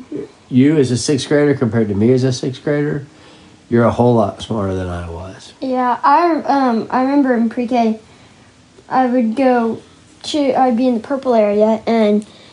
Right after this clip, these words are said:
Speaker 2: um, my teacher, <laughs>
Speaker 1: Miss Chaudhry?
Speaker 2: Yeah, she would have me lay out number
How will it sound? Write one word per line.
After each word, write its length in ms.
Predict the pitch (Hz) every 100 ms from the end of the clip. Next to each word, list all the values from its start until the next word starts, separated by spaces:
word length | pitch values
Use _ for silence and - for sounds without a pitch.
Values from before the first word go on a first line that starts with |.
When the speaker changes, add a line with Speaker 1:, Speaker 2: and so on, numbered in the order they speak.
| - _
Speaker 2:
um, 440 | 233 226 196 185 220 - - - 226
my 220 | 233 220 - _
teacher, 400 | - 247 220 247 285
<laughs> 20 |
Speaker 1:
Miss 340 | 294 269 262
Chaudhry? 580 | - 226 202 202 220 220 -
Speaker 2:
Yeah, 300 | 247 226 220
she 260 | - 254
would 160 | 254 240
have 280 | 233 220 220
me 400 | 233 226 220 214 - _ - - _ _ _ -
lay 280 | - 240 233
out 220 | 226 214 208
number 560 | 208 226 208 202 214